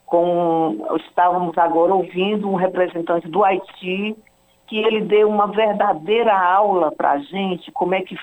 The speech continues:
foi esse processo de ocupação do Haiti e o que é que espera o Haiti agora com essa nova intervenção militar, né? Com esse falso discurso, né, de cooperação sul-sul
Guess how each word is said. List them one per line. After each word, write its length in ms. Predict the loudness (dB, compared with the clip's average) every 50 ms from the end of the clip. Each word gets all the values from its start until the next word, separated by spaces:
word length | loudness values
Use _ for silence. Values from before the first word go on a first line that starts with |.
| -6 -2
foi 160 | 0 0 0
esse 160 | -2 -6 -14
processo 560 | -12 -6 -4 -4 -4 -2 0 0 0 0 0 -2
de 60 | -4 -4
ocupação 800 | -4 -4 -4 -4 -2 -2 -2 -2 -4 _ -2 -2 0 -2 -2 -6 -12 -20 -10 _
do 120 | 0 2
Haiti 480 | 2 2 2 0 -4 -8 -8 -6 -4 -2
e 100 | -2 -2
o 60 | -2
que 100 | 0 -2
é 60 | -2
que 160 | -2 -4 -8 -12
espera 600 | -12 _ _ _ _ 0 2 2 2 2 2 2
o 120 | 2 2
Haiti 340 | 2 2 0 -2 -2 0 2
agora 560 | 2 2 2 2 2 4 4 4 2 2 0 -2 -8 -16 -20 -20 _ _
com 160 | -2 2 2
essa 320 | 4 2 2 2 0 0
nova 760 | 0 2 2 2 4 4 4 2 2 2 2 2 4 2 2 0
intervenção 600 | -4 -2 0 0 0 0 0 -4 -4 -2 -2 -2
militar, 580 | 0 -2 -2 -2 -4 -2 0 0 0 0 -2 -6 -6 -4
né? 300 | -2 0 0 0 -2 -4 -10 _ _ _
Com 140 | 0 0
esse 240 | 0 0 0 -2 -6 -2 0
falso 320 | 2 2 2 0 -2 -6
discurso, 840 | -6 -4 -4 -6 -6 -8 -6 -2 0 2 2 0 -2 -4 -8 -8 -8 -10 _ _ _ _ -2
né, 200 | 0 2 2 0
de 340 | -2 -2 -4 -4 -4 -2
cooperação 720 | 0 0 0 2 2 2 2 2 2 0 -2 -2 -2 -2 -2 -4 -4
sul-sul 560 | -4 -4 -4 -4 -6 -8 -6 -6 -6 -6 -8